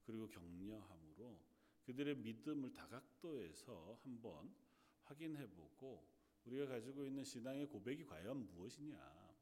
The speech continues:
하는 것에 대한 질문을 끊임없이, 어, 확인하려고 합니다. 그래서 요한 일서 전체를 통해서 계속해서 확인하고 싶어하는 건 그거예요. "너희가 지금 가지고 있는 신앙이 진짜냐?"는 질문이고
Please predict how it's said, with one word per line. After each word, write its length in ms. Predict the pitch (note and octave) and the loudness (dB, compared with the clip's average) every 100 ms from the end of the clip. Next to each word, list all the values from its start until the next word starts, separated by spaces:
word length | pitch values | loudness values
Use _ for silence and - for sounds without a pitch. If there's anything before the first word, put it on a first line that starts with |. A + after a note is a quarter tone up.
| - - - - - | -20 -20 -20 -20 -10
하는 300 | C3+ C#3+ D3+ | -2 2 2
것에 300 | C#3+ C#3+ C#3 | 2 2 -2
대한 680 | - F2+ G2 A2+ F#2 B2 D#3+ | -4 -8 -8 -6 -6 -8 -10
질문을 400 | - G#2+ A2 A#2+ | -8 -4 -2 -2
끊임없이, 720 | - G3 G#3 C3 - - E2+ D#2 - - - - | -4 -4 -2 -2 -2 -8 -8 -10 -18 -20 -20 -16
어, 180 | F2 F2 E2+ | -10 -8 -8
확인하려고 600 | D#3 E3 A#2 B2 A2+ A2 | -4 -2 -2 -4 -8 -8
합니다. 300 | F#2+ D#2+ E2+ | -10 -12 -16
그래서 220 | F2+ G#2 B2 | -16 -2 4
요한 180 | C3+ | 4
일서 640 | F3+ E3 - E3+ D#3 D3 C3+ | 4 -2 0 4 4 4 2
전체를 560 | - D3 - G#3 G#3+ G3+ | -2 -4 0 2 2 0
통해서 580 | F#3 D#3+ D3 A#2+ E2+ - - - - | 0 0 0 -2 -4 -8 -20 -20 -20
계속해서 500 | - F#2 F#3 G#3 G3+ | -10 -2 0 0 0
확인하고 460 | F#3+ F#3+ F#3+ F#3 F3 | 0 0 0 -2 -2
싶어하는 420 | - - E3 D#3 | -4 -4 0 2
건 180 | D3+ D3 | 2 0
그거예요. 400 | - - - C3 B2+ - - - - - | 0 -8 -12 -12 -16 -20 -20 -20 -20 2
"너희가 260 | B2+ E3+ G3 | 6 8 8
지금 220 | E3+ F3+ | 6 2
가지고 320 | D3+ B2 D3+ | 2 2 4
있는 140 | D3+ D3+ | 4 4
신앙이 380 | C3+ A#2 C3 | 2 -2 -2
진짜냐?"는 1120 | C#3+ F2+ E2 C3 E3 C#3+ - - - - B2 | -2 -4 -6 -4 -4 -4 -8 -14 -20 -14 -12
질문이고 880 | B2+ E2+ E2 E2+ D2 - - - - | -10 -12 -10 -10 -10 -12 -12 -12 -12